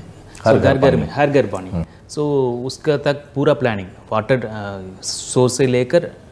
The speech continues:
Speaker 2: एंड पॉइंट तक, एक एक गांव के लिए अलग-अलग प्लानिंग करने के लिए मैन पावर को भी ज़रूरी था। So बहुत सारी मैन पावर भी रखना पड़ा है आउटसोर्सिंग से। इससे financial management, physical management, mobilization of all resources, everything has to be planned।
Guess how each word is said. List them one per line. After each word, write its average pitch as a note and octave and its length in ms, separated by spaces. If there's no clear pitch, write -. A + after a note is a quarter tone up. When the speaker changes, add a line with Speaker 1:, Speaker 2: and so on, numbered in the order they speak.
Speaker 2:
एंड B2+ 200
पॉइंट G#2+ 220
तक, - 120
एक B2+ 140
एक C3 140
गांव A#2 240
के B2 120
लिए F#2+ 260
अलग-अलग A#2 380
प्लानिंग A#2 240
करने A#2 180
के B2+ 100
लिए A2+ 100
मैन B2 160
पावर C#3 180
को C3+ 120
भी B2 80
ज़रूरी G#2+ 340
था। G#2 220
So - 60
बहुत B2+ 260
सारी C3 180
मैन A#2+ 200
पावर B2 240
भी B2 160
रखना A2 300
पड़ा G2 240
है G2 100
आउटसोर्सिंग G2 480
से। - 160
इससे C3 340
financial B2 440
management, B2+ 440
physical A#2+ 320
management, A#2+ 440
mobilization B2 580
of - 40
all A2 200
resources, A2+ 420
everything B2+ 460
has A2+ 100
to - 40
be A#2+ 100
planned। F#2 300